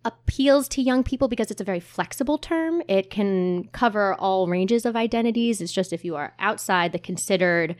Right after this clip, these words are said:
societal norm, which I think would be, like, straight, cis, um, then that's, uh, any, any of the other things that are, like, the primo number one, then, uh,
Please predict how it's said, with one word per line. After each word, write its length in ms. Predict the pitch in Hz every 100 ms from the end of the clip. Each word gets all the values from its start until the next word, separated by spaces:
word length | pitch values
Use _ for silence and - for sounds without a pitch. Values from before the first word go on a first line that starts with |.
| - _ _
societal 600 | - 180 - 165 170 170
norm, 280 | 170 156 160
which 160 | 160 -
I 60 |
think 160 | 156 151
would 80 | 151
be, 160 | 143
like, 180 | - - - - - - _ _
straight, 420 | - - 165 156
cis, 440 | - 160 151 - - - 175
um, 560 | 156 135 127 139 151
then 180 | 170 165
that's, 360 | 156 135 - -
uh, 120 | 113 -
any, 240 | - 185 -
any 180 | 233 220
of 80 |
the 100 | 202 214
other 160 | 190
things 320 | 180 180 180 175
that 160 | 165
are, 80 | 160
like, 320 | 156 143 -
the 80 | -
primo 360 | - 196 175 170
number 260 | 170 165
one, 320 | 170 175 165 180
then, 420 | 196 190 190 196
uh, 580 | 196 190 190 190 185